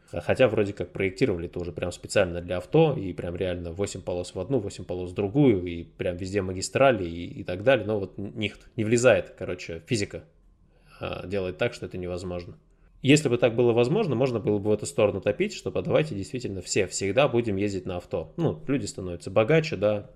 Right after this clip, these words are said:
можно производить больше автомобилей, и действительно, а, можно сделать так, чтобы там когда-нибудь беспилотники, например, забирали тебя всегда от дома, отвозили куда тебе надо, и,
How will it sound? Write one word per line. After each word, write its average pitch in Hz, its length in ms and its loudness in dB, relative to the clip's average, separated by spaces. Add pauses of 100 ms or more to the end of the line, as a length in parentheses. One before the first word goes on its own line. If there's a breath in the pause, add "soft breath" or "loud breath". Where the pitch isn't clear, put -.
можно 101 340 0
производить 95 540 -4
больше 101 300 0
автомобилей, 127 640 0
и 110 180 -6
действительно, 98 840 -4
а, 90 240 -4
можно 101 340 4
сделать 90 320 -4
так, - 200 -4
чтобы 87 540 -4
там 82 220 -10 (100)
когда-нибудь 90 460 -4
беспилотники, 95 640 -4
например, - 380 -12
забирали 104 420 4
тебя 90 220 -8
всегда 98 380 -4
от 95 80 -8
дома, 120 240 0
отвозили 95 360 -4
куда 92 240 -2
тебе 90 220 -4
надо, 151 280 2
и, 107 240 -6